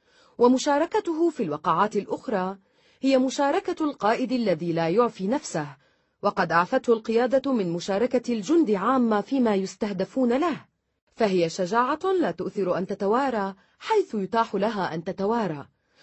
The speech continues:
وعندها العذر المقبول بل العذر المحمود. وإذا كان القائد خبيرا بالحرب قديرا عليها غير هياب لمخاوفها،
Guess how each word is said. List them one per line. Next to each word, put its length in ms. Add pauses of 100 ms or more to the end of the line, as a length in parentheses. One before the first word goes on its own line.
(120)
وعندها 460
العذر 400
المقبول 720 (300)
بل 180
العذر 500
المحمود. 560 (720)
وإذا 320
كان 240
القائد 440
خبيرا 420
بالحرب 580 (420)
قديرا 480
عليها 500
غير 300
هياب 500
لمخاوفها، 1120